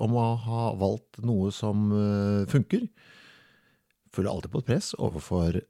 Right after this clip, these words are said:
Sandtorv, som må jo være med meg og lese dette. Men nå også på de innsatte som kanskje er med og leser. Jeg vil jo nødig ha kastet bort, eh, tida deres med noe kjedelig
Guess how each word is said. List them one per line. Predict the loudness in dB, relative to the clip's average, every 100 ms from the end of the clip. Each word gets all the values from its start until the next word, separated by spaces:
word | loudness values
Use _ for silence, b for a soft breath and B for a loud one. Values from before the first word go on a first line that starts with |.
| -8
Sandtorv, | -2 2 4 4 2
som | 0 2
må | 4
jo | 2 0
være | 0 2 2 -2
med | -4 -4
meg | -6 -4
og | -2
lese | -2 -2 -6
dette. | -4 -2 -4 -4 b b b b 0
Men | 2
nå | 2 0 -4
også | 0 0 0 0
på | 0 2 4 4 4 4 4 4 4 4 2 0 -2 -10 -6 2
de | 6
innsatte | 8 6 2 2 0 0 -10
som | -4 2 4 4
kanskje | 2 0 0
er | 4
med | 6 6 6 6 6 6 4 4
og | 2
leser. | 2 0 -6 -8 _ b b
Jeg | -4 2
vil | 4
jo |
nødig | 6 6 4 4 0 -2 -2 -2 b b b b b b b -8
ha | -4
kastet | 0 -2 -2 -2
bort, | -2 -2 2
eh, | 4 4 4 2
tida | 0 -2
deres | 0 -2 0
med | 2 4
noe | 4 2
kjedelig | 2 2 2 2